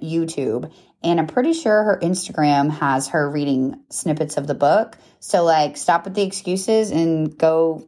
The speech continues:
find that content. It's free out there, I promise. Okay?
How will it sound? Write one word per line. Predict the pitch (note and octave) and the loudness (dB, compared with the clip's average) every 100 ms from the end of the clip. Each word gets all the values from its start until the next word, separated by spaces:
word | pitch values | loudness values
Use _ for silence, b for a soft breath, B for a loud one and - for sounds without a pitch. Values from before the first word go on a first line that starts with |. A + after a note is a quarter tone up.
| - | 0
find | D#3+ D#3 | 2 2
that | D3 | 0
content. | - D3 D3 C#3+ C3+ - | 0 -2 0 -2 -4 -4
It's | D3+ D3+ | -6 -6
free | - D#3 | -2 -2
out | C#3+ B2 | 0 -2
there, | - B2 | -2 -2
I | |
promise. | - B2+ B2 - - - b b b b b | -2 -4 -6 -10 -14 -16 b b b b b
Okay? | - F3+ F#3 G#3+ | 0 2 2 -2